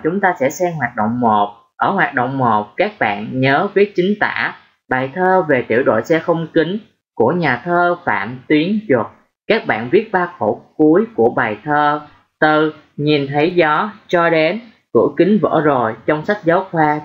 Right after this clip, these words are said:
trang bảy mươi mốt, bảy mươi hai. Ngoài ra, các bạn còn biết trình bày, ờ, các khổ thơ sao cho đúng và cho đẹp nữa.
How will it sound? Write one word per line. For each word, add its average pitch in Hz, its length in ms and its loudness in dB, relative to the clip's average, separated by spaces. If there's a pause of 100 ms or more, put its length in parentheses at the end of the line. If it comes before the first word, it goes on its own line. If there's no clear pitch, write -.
trang 151 260 -2
bảy 107 120 -2
mươi 147 140 -4
mốt, 147 300 0 (140)
bảy 110 120 -18 (100)
mươi 151 200 -2
hai. 139 400 -2 (580)
Ngoài 151 260 0
ra, 185 340 0
các 214 200 -2
bạn 123 220 -2
còn 127 200 0
biết 208 220 2
trình 131 280 0
bày, 120 320 -2 (920)
ờ, 127 420 -2
các 196 140 -2 (120)
khổ 113 240 0
thơ 175 220 2
sao 170 180 0
cho 170 160 2
đúng 160 240 0 (140)
và 120 220 -2
cho 156 120 0
đẹp 123 220 0
nữa. 113 360 0